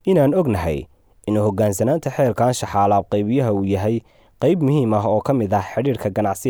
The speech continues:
ee u dhexeeya annagoo alaab qaybiye ah iyo doterra. Fadlan saxeex oo taariikhda ku qor warqaddan. Waxaan kaa doonaynaa inaad soo celiso nuqul saxeexan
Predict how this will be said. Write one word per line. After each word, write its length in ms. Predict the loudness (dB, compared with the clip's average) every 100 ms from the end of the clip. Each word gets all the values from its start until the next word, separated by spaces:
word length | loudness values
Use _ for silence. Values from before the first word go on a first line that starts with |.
| 2
ee 60 |
u 120 | 2 0
dhexeeya 500 | -4 -6 -6 -6 -8 _ _ _ _
annagoo 360 | -2 0 2 2
alaab 240 | 2 0 0
qaybiye 340 | -2 0 0 0
ah 200 | 0 -4 -8
iyo 180 | -4 -2
doterra. 540 | -2 -2 0 0 -2 -6 _ _ _ _
Fadlan 360 | -6 -2 0 0
saxeex 360 | -2 -2 -2 -4 -14 _ _ _ -6
oo 80 | -6
taariikhda 500 | -2 0 0 -2 -4
ku 100 | -2
qor 160 | -2 0
warqaddan. 500 | -2 -2 -2 -2 -4 _ _ _ _
Waxaan 300 | -6 -2 -2
kaa 180 | 2 2
doonaynaa 560 | 2 2 2 -2 -4 -8 -14 _ _ _ 0
inaad 220 | 2 2
soo 180 | 2 2
celiso 280 | 2 0 -2
nuqul 240 | -2 -2
saxeexan 600 | -6 -4 -2 -2 -2 -2